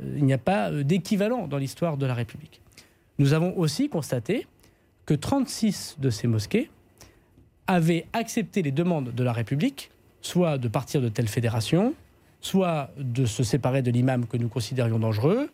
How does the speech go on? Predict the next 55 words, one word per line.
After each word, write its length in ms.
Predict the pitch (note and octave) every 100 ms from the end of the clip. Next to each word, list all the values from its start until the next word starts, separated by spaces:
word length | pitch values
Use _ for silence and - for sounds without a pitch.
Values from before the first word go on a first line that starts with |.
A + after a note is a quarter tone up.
| _ - -
soit 440 | - G#3 G3+ E3+
d'arrêter 380 | D#3 F3+ F3 F#3+
des 100 | C#3+
financements 560 | A#2+ C#3+ B2 - B2+ A#2+
étrangers, 520 | B2+ A#2 A2+ D#3+ D#4 F#4+
soit 200 | - D3+
malheureusement 520 | C3+ C3 B2 B2 C3
cumuler, 440 | A2+ C3+ B2 B2+ A#2+ - - - _
euh, 220 | A#2 A2
ces, 360 | - - B2+ A#2
euh, 100 | G#2+
dispositions, 720 | G#2+ G#2 - G#2+ G#2 D#3 A#3+ - - - -
et 20 |
donc, 200 | D3 F3+
nous 80 | C#3
les 100 | A#2+
avons 240 | B2 F#3
retirés 500 | C#3+ B3+ - A3 A3
de 60 | F#3+
cette 240 | E3 D#3+
liste. 260 | - - -
Donc, 140 | D3 D#3
au 40 |
moment 220 | G3+ A#3+
où 60 | A#3
je 100 | C3+
vous 140 | A#2
parle, 300 | D3 C4+ C#3+ A2+ _ _ _ -
il 80 | C#3+
y 60 |
a 100 | D3+ -
un 120 | A#3
tiers 320 | - A#3+ F#3+
de 120 | D3+
moins, 340 | F3 F3+ D#3 - - -
en 40 | A#2+ -
quelques 240 | F3+ -
mois, 320 | B3 D4 C#3 -
en 120 | - C3+
six 200 | - F#3+
mois 160 | F#3
depuis 220 | B2+ A#2+
que 60 | B2
la 80 | B2
loi 160 | C3
a 20 | B2
été 140 | B2
votée 260 | A2 B2 C#3
et 60 |
promulguée, 560 | A#2 A#2 A#2 B2+ B3+ - - - _ _
de 140 | C3+
mosquées 480 | D#3+ E3 D3+ - C#4
soupçonnées 480 | - D#3 - C#3+ G#3
de 100 | D3+
radicalisation. 720 | C3+ C3 B2+ C3 B2 A2+ -